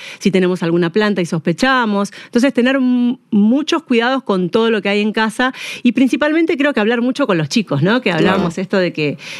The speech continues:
Speaker 1: este, van a ser los tenedores responsables de, de
Speaker 2: Habla
Speaker 1: ese
Speaker 2: con tus chicos.
Speaker 1: cachorro y que, que sepan ellos, este, responsabilizarse por, por el perrito.
Speaker 2: Totalmente. El perrito empieza a crecer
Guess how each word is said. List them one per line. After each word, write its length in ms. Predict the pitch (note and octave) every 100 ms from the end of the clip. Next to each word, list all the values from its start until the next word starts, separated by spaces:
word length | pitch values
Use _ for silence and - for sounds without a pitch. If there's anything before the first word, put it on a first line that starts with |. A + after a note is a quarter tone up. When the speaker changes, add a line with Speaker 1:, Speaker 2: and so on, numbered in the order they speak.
| -
Speaker 1:
este, 260 | E3+ C#3+ E3
van 140 | F#3+
a 60 | F3+
ser 140 | F#3
los 120 | G3
tenedores 460 | - E3 E3+ G3+ F3+
responsables 760 | F3 - D#3+ D#3+ G3 G3 F#3+ F3
de, 60 |
de 340 | D#3 D3 C#3+ -
Speaker 2:
Habla 220 | E3+ F#3
Speaker 1:
ese 100 | G3
Speaker 2:
con 80 | G3 F3+
tus 20 |
chicos. 0 | F#3+ G#3
Speaker 1:
cachorro 260 | A3 C4+ E4 - - F3 A3
y 100 | G3+
que, 680 | F#3+ F3 D#3+ D#3 D#3 D#3 D#3
que 80 | F3+
sepan 360 | A3 A3 G#3
ellos, 360 | G#3+ B3+ C4 - -
este, 260 | E3 - E3+
responsabilizarse 920 | F#3 F3+ E3+ E3 E3 E3+ E3+ E3+ F3+
por, 200 | F#3 F#3+
por 120 | - D#3+
el 100 | D3+
perrito. 360 | D3 C3 - C3 -
Speaker 2:
Totalmente. 680 | F#2 G#2+ G2 F2+ E2 D#2+ - - - - -
El 140 | A2+ A#2
perrito 260 | A#2+ A#2+
empieza 280 | A2+ A#2+ G#2+
a 20 |
crecer 440 | A2+ C3+ F#3+ F#3